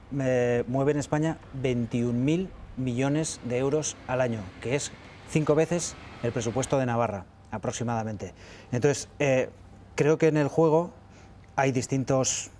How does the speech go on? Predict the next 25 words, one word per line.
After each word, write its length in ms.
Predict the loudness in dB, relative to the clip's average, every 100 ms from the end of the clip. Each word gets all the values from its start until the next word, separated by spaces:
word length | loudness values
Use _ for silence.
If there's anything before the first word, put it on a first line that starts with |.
| -8
tipos 320 | -2 0 0 2
de 400 | 2 2 2 0
acceso. 720 | -2 0 2 2 0 -2 -8 -20 -20 -18 -8
Está 300 | -4 0 2
desde 220 | 2 2 0
el 180 | 0
juego 320 | 0 0 2 2
online, 600 | 2 2 4 2 0 -2 -8 -18 -10
están 260 | -4 -2 -2
las 100 | -2
máquinas 300 | -4 -4 -2
tragaperras, 800 | 0 0 2 0 2 2 0 -6
están 240 | -4 -2 -2
las 120 | -6
apuestas. 800 | -2 2 2 2 2 2 2 -4 -14 -20 -20 -20 -20 -20 -20 -16 0
Este 260 | 0 4 4
año, 380 | 6 4 2 -4 -6
no 140 | -2
sé 100 | -2
si 240 | 0 2
os 220 | 4 2 0
per-, 380 | 0 2 2
os 160 | 0 0
apercibisteis, 580 | -2 -2 -2 0 -2 0
pero 320 | 2 2